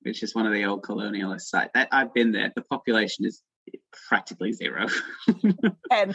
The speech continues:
Speaker 2: I was gonna say ten. It's about ten. But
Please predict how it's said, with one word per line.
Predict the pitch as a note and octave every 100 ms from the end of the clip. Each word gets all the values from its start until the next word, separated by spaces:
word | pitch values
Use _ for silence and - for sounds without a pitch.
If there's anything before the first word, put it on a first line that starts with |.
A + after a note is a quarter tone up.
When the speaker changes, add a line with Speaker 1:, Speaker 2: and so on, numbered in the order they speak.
| -
Speaker 2:
I | A3
was | A3
gonna | - B3
say | B3 G#3+
ten. | F#3 G#3+ G3 G3
It's | G3 -
about | G#3+
ten. | F3 A#3 - G3 F#3+ - _ _ _ _ _ _
But | A#3 E4 D#4